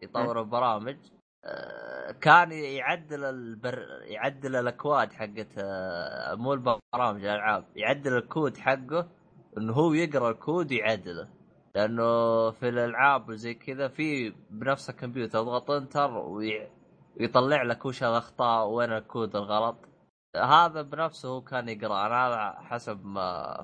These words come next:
Speaker 1: فهمت. ف، إيه، جيت الصراحة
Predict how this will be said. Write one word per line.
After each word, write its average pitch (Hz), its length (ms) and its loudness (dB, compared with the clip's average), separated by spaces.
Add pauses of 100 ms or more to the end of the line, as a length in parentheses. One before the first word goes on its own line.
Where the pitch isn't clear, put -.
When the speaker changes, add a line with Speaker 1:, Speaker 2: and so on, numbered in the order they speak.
Speaker 1:
فهمت. 107 300 -2
ف، - 100 -12 (800)
إيه، 165 200 0
جيت 269 220 -4
الصراحة 127 680 2